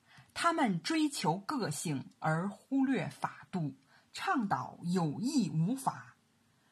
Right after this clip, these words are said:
与上述书法风格有关的历史背景是：A. 经济发展，社会走向正轨；B. 国家统一，盛世气象；C.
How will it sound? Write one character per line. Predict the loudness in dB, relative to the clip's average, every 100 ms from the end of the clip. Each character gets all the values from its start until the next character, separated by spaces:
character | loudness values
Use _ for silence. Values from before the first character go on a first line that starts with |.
| _ _
与 | 4 6 6 0 -4
上 | -2 2 2 2
述 | 2 2 0 -2 -8
书 | -6 -2 -2
法 | -2 -6 -4
风 | 2 4 4
格 | 2 -2 -4 -6 0
有 | 4 4 2
关 | 4 6 6 4
的 | 2 0 _
历 | 2 2 4
史 | 0 -2 -4 -2
背 | 0
景 | 0 -4 -6 -6
是： | -6 -4 -4 -8 _ _ _ _ _ _ _ 0
A. | 4 4 0 -6 _ _ _ _
经 | -4 -4 -2
济 | -2
发 | 0 0
展， | -2 -6 -8 -16 _ -8
社 | 0 2
会 | 4 0
走 | 0 -2
向 | -2 0
正 | 0 -2
轨； | -2 -6 -10 _ _ _ _ _
B. | -2 -2 -4 _ _ _
国 | -2
家 | 4 2 2
统 | -4 -2
一， | 0 0 -4 -8 -10
盛 | -4 0 0
世 | 0 -2
气 | -2 -4
象； | 0 2 2 -4 _ _ -12
C. | -6 -4 -4